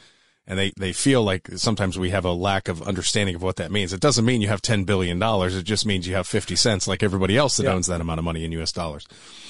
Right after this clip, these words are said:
Speaker 1: But the point there is, if the U S dollar is taken away as the world currency, what impact would that have on the U S dollar? And there's a whole bunch of forecasts of what that would do.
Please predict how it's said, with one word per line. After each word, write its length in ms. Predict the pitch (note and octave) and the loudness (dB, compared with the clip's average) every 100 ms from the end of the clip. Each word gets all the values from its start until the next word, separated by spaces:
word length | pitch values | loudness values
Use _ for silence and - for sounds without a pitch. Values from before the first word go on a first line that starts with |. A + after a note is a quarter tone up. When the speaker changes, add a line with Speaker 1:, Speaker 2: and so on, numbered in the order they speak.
| - - - | -18 -18 -4
Speaker 1:
But 100 | D#3+ | 0
the 80 | C#3+ | 0
point 340 | - G#3+ A#3 A2+ | 2 4 4 2
there 260 | G#2 F#2 | 2 4
is, 420 | F2 G2 F#2 F#2 - - _ _ _ _ | 2 0 0 0 -4 -12 _ _ _ _
if 480 | D#3+ F#3 F#3+ - - _ _ _ _ | 4 4 4 -2 -14 _ _ _ _
the 460 | A2+ A#2+ A#2 A2+ - | 0 2 4 2 -2
U 380 | G2+ G#2+ C#3 C#3+ | -8 2 4 6
S 160 | A#2+ | 4
dollar 480 | G#2 G#2+ G2 F#2+ E2 | 2 2 2 0 0
is 140 | E2+ - | -2 -2
taken 360 | - A2+ G#2 | -2 -2 -2
away 540 | F2+ F2 F#2 D#2 D2 - _ _ - | -2 0 -2 -2 -10 -20 _ _ -8
as 200 | F#2 E2+ | -6 -4
the 100 | F2 | -6
world 420 | E2+ G#2+ G2 - | 0 2 2 -2
currency, 560 | - B2+ F2+ - D#2 D#2 | 0 0 2 0 -2 -10
what 320 | F#2+ G#2 A#2 | -4 -2 -2
impact 680 | A#2 A#2+ A2 G2 E2 - - | 0 -2 0 -2 -2 -6 -8
would 100 | E2 | -4
that 200 | F2 E2+ | -4 -4
have 360 | F2+ D#2+ D#2+ - | -6 -6 -8 -10
on 140 | F2 E2 | -8 -8
the 80 | |
U 100 | E2 | -8
S 80 | E2 | -6
dollar? 300 | - B2 F#2+ | 2 2 2
And 80 | F2 | -2
there's 100 | F#2 | 0
a 60 | G#2+ | 0
whole 240 | - F3+ | 4 4
bunch 180 | B2 - | 4 0
of 80 | - | -2
forecasts 480 | G#2 F2 E2 D2+ | -2 -2 -2 -2
of 80 | F2+ | -2
what 140 | E2 - | -6 -10
that 160 | D#2 | -10
would 120 | E2 | -8
do. 300 | D#2+ A#2 D2+ | 0 0 -2